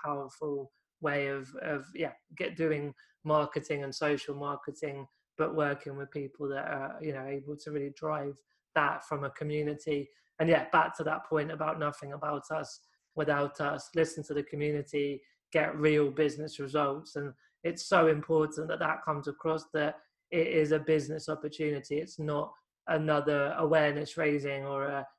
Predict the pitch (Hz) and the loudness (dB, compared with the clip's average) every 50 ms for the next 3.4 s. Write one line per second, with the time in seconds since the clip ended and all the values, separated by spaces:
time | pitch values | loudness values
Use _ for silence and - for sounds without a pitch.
0 | _ - - - 160 151 147 139 139 135 - - 156 147 143 143 139 139 135 135 | _ -14 -6 -2 0 2 2 0 -2 -4 -4 -2 0 2 2 2 2 2 0 -2
1 | 139 - _ _ _ _ - - 156 147 139 139 139 135 - - 156 151 147 151 | -8 -12 _ _ _ _ -6 -2 0 0 0 0 -2 -4 -2 0 2 2 2 2
2 | 147 143 143 - - - - - 147 151 - - 151 151 151 - 156 147 139 139 | 0 -4 -4 -6 -12 -10 -6 -6 -4 -4 -2 -2 -4 -4 -2 0 -2 0 0 0
3 | 139 139 156 151 143 147 160 - | -2 -2 -2 -2 -2 -2 -4 -8